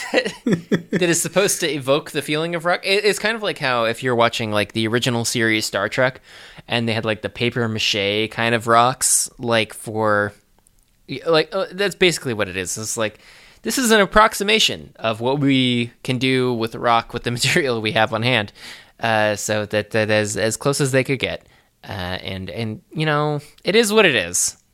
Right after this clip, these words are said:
Uh, but it, it does not hold up. And the lighting on that is not effective at conveying the fact that they are moving through it or over it or around it or anything involving it.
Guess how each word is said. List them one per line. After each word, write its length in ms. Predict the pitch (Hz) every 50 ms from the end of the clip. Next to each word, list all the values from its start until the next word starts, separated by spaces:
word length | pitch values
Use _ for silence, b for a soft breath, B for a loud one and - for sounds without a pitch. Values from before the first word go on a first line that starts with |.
| _ _ -
Uh, 260 | 110 107 104 101 101 98
but 100 | - 131
it, 120 | 147 175 190
it 220 | 185 185 190 185
does 240 | 170 196 190 180 160
not 160 | 175 160 139
hold 180 | 131 120 117 -
up. 240 | 98 95 - - - _ _
And 340 | - 135 123 123 123 120 117 - B B B B B B B B B B -
the 680 | 139 131 127 127 123 127 123 123 120 117 117 117 117 117
lighting 460 | 123 135 147 160 135 123 117 113 110
on 140 | 110 110 110
that 200 | 110 107 107 107
is 160 | 107 104 107
not 180 | 131 143 147 120
effective 460 | - - 117 104 - - 107 98 95
at 140 | 101 87 -
conveying 520 | - 110 104 101 107 104 101 98 101 104
the 60 | 101
fact 240 | - - 104 104 -
that 140 | - - -
they 100 | 104 101
are 100 | 95 82
moving 380 | 98 113 120 113 113 107 104
through 300 | 101 - - 135 156 160
it 240 | 165 156 151 - - - -
or 560 | - 117 110 104 101 95 95 110 120 120 -
over 320 | - 127 131 131 135 127 131
it 260 | 131 127 - - - -
or 280 | - 113 104 98 98 95
around 360 | 95 95 110 120 135 143 135
it 220 | 131 127 123 - -
or 200 | - 117 101 104
anything 500 | 120 160 233 277 - - 107 92 87 98 - _ - _ - -
involving 420 | 123 120 110 123 143 147 127 107 95
it. 240 | 90 95 107 -